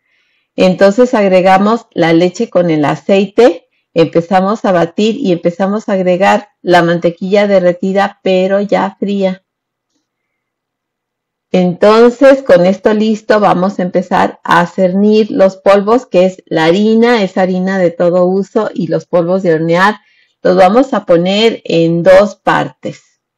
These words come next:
Una vez que tenemos puesto la primera parte de polvos, vamos a empezar a mezclar con una palita con movimientos envolventes. Cuando está bien húmedo todo, agregamos la segunda parte de polvos y mezclamos. Tiene que estar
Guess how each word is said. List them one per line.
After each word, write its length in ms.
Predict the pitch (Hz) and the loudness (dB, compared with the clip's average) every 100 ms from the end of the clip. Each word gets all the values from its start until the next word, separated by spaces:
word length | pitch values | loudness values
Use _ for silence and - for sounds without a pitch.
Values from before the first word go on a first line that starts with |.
| _ _ _ _ | _ _ _ _
Una 260 | 185 196 208 | -4 0 2
vez 160 | 214 208 | 2 0
que 100 | 214 | -2
tenemos 540 | 190 175 180 196 208 | 0 0 0 -2 -4
puesto 640 | - 180 180 - 202 196 - | 2 2 2 -2 -2 -2 -4
la 180 | 151 147 | -4 -2
primera 440 | 156 165 185 208 | -2 0 0 0
parte 460 | 202 185 175 196 190 | 0 -2 -2 -4 -2
de 460 | 190 202 202 - - | 0 0 -2 -4 0
polvos, 500 | 202 202 202 247 247 | 2 2 2 0 0
vamos 420 | 165 160 170 185 202 | -2 0 0 -2 -4
a 40 | |
empezar 460 | 170 165 170 175 175 | -4 -4 -2 0 0
a 100 | 190 | 0
mezclar 640 | 196 196 - 220 220 226 - _ _ _ | -4 -8 -2 2 2 0 -10 _ _ _
con 220 | 175 175 | 0 2
una 280 | 190 208 214 | 0 0 0
palita 680 | 185 185 185 190 - - - | 0 0 -2 -2 -2 -6 0
con 240 | 180 190 | 2 2
movimientos 560 | 202 202 185 180 190 196 | 0 0 -2 -4 -6 -4
envolventes. 920 | 170 165 160 175 175 175 226 302 - _ _ _ _ _ _ _ - | -4 -4 0 2 2 0 -2 -2 -8 _ _ _ _ _ _ _ -6
Cuando 260 | 156 160 | -2 0
está 240 | 170 - 185 | 0 2 2
bien 260 | 202 214 | 2 2
húmedo 400 | 220 214 208 208 | 2 2 2 2
todo, 420 | 208 196 190 208 - | 2 2 2 0 0
agregamos 840 | 156 151 160 160 175 185 196 220 - | -2 0 0 2 2 2 0 -8 -6
la 220 | 170 160 | -6 -4
segunda 520 | 180 170 180 190 208 | -6 -6 -6 -4 -6
parte 380 | - 180 175 196 | -4 -6 -4 -4
de 100 | 190 | -4
polvos 480 | - 196 196 214 214 | -2 -2 -2 -6 -8
y 160 | - 190 | -8 -6
mezclamos. 720 | 180 196 - 208 196 170 170 | -6 -8 -4 0 0 -2 -4
Tiene 320 | - 208 240 | -4 0 0
que 80 | 247 | 0
estar 420 | 247 - 220 226 | -2 0 -2 -2